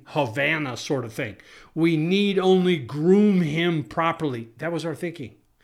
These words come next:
And we considered him a valuable asset, a valuable C I A asset. And this later would prove to be a massive failure on the part of our foreign intelligence experts and a demonstration of faulty judgment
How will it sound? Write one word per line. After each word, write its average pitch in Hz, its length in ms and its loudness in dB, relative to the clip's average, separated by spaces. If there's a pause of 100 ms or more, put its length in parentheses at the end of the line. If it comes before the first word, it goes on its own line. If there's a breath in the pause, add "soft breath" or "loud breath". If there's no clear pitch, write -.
(240 loud breath)
And 190 160 2
we 233 120 2
considered 247 380 0
him 220 140 0
a 170 100 0
valuable 214 960 -2
asset, 156 680 -6
a 151 80 0
valuable 233 440 2
C 233 300 -6
I 214 60 0
A 202 220 -2
asset. 202 340 -6 (260 loud breath)
And 190 180 2
this 302 320 2 (180 loud breath)
later 214 440 2 (140 loud breath)
would 202 220 -2
prove 262 280 -2
to 226 80 -6
be 208 300 -6
a 180 180 2
massive 202 1160 -4
failure 214 920 -4 (240 loud breath)
on 208 140 0
the 220 80 0
part 240 240 0
of 185 100 0
our 160 100 2
foreign 214 380 -2
intelligence 185 640 -2 (100)
experts 175 540 -2 (300 loud breath)
and 180 240 -2 (200 loud breath)
a 208 140 -6
demonstration 226 1160 0
of 160 200 0
faulty 254 760 0
judgment 202 640 0